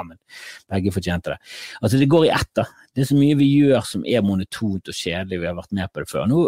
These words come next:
eh, i år så er vi tvunget til å tenke noe nytt. Vi er nødt til å gjøre noe annerledes, og jeg tror dette her kan, eh, bli en av de tingene som folk kommer til å huske som en sånn, «Husker du? Det var faktisk jævlig fett når alle bare var hjemme,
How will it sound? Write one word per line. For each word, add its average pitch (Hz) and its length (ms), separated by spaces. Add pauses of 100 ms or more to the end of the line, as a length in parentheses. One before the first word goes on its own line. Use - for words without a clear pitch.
eh, 95 220
i 110 180
år 156 240
så 156 80
er 147 80
vi 120 80
tvunget 120 400
til 92 80
å 87 140
tenke 95 180
noe 90 160
nytt. - 240
Vi 101 80
er 120 80
nødt 131 140
til 95 80
å 90 80
gjøre 101 180
noe 76 140
annerledes, 78 420
og 73 80
jeg - 80 (560)
tror 127 160
dette 107 240
her 95 240
kan, 69 220 (100)
eh, - 560 (160)
bli 139 140 (100)
en 120 160
av - 0
de 123 160
tingene 104 400
som - 160
folk 110 240
kommer 95 160
til 95 80
å 87 80
huske - 240
som 95 160
en 87 80
sånn, 80 220 (180)
«Husker 208 400
du? 139 60 (180)
Det 175 160
var 196 160
faktisk 180 240
jævlig 185 240
fett - 160
når - 160
alle 139 160
bare 127 240
var 139 80
hjemme, 104 480